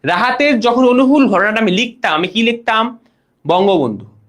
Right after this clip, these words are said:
বুঝছো অনুকূল ঘটনা কি? ও যেটা চায়,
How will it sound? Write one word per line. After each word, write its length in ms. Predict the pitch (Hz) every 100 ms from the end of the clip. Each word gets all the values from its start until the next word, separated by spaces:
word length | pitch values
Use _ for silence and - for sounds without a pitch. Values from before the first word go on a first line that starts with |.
| _ _ _ _ _ _ _ _ _ _ _ _ _
বুঝছো 280 | 151 190 262
অনুকূল 260 | 240 240 226
ঘটনা 300 | 202 208 202
কি? 220 | 226 277 _ _ _
ও 180 | 208 240
যেটা 240 | 233 254
চায়, 500 | 262 277 220 131 95